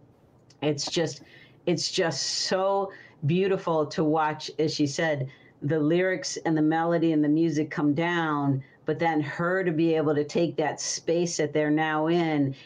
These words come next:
and weave them and guide them and walk them and help them heal and help them move to a place where, um,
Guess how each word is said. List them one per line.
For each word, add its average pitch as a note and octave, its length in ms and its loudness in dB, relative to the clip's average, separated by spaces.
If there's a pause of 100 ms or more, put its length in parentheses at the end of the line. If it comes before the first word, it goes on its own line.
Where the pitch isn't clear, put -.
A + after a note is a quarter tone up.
(140)
and D3+ 200 2
weave E3 460 2
them D3 260 2
and C3+ 220 0
guide D#3 460 -2
them D#3 240 2
and C#3+ 120 2
walk D#3+ 520 2
them D3+ 260 0
and C#3 140 0
help D#3 240 -2
them D3 160 2
heal F3 520 0
and C#3 140 0
help D#3+ 240 -2
them C#3+ 300 0 (260)
move F3 420 2
to E3+ 200 -2
a D#3 80 2
place D3+ 500 -2
where, D3 560 2
um, C#3 560 0